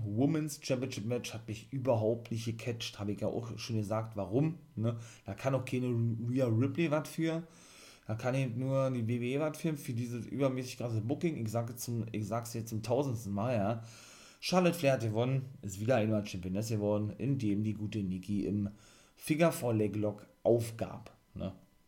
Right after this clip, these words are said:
Ja. Und das war's eigentlich. Was soll man dazu noch sagen? Also Ripley ist eigentlich die Gelackmeierte. Ja, die aus dieser ganzen Feder für mich als Verliererin hervorgeht, ne?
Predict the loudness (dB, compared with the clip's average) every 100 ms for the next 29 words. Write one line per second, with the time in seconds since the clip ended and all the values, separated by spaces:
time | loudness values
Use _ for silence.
0 | _ -16 -10 -10 -12 -20 _ -20 _ _
1 | _ -12 -6 0 0 -2 -8 -12 -12 -10
2 | -4 0 0 0 -4 -4 0 2 2 -2
3 | -8 -18 _ _ _ _ _ _ _ _
4 | _ _ _ _ _ _ _ _ -2 0
5 | 2 2 2 2 2 -2 -18 _ _ _
6 | -20 -20 _ _ _ _ -20 -20 -8 -4
7 | -4 -2 -2 -2 -4 -2 0 -2 -4 -4
8 | -4 -6 -10 -12 -16 -20 -20 -20 -20 -20
9 | -20 -20 -20 -20 -20 -20 -20 -20 -20 -20
10 | -20 -20 _ _ _ _ 4 6 8 6
11 | 4 2 0 0 4 4 2 0 2 2
12 | 0 -6 -6 -2 2 2 2 2 0 0
13 | -2 0 0 2 4 4 4 0 -2 0
14 | 0 0 0 0